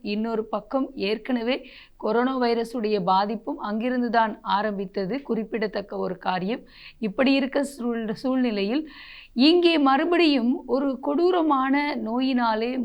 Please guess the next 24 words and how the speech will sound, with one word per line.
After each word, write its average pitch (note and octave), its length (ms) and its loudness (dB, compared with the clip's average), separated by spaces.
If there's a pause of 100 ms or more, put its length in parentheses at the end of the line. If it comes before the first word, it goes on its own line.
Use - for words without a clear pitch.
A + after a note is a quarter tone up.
மறுபடியும் B3+ 640 0
ஒரு G#3 220 0
உயிரிழப்பு A3 520 -4
நடந்திருப்பது G#3 600 -4 (100)
ஒரு F#3+ 160 -2
வேதனையான F#3+ 600 -4 (120)
காரியம். F#3 400 -4 (560)
என் A3+ 240 0
அன்பு A#3+ 260 6
தேவனுடைய A#3 400 2
பிள்ளைகளே, A3 420 0
இப்படிப்பட்ட C4+ 500 -4 (100)
கொள்ளை B3 340 2
நோய்கள் B3+ 400 -2 (880)
கேரளா D4 340 8 (120)
மாநிலத்தை C#4 580 4
விட்டு A#3 260 -2 (280)
அகன்று E4 440 0
போக A3 360 0
நாம் G3 180 -2 (160)
ஆண்டவருடைய A3 480 0
இரக்கத்திற்காக G#3+ 760 -2
மன்றாடி G#3+ 440 -2
ஜெபிக்க G3 280 -6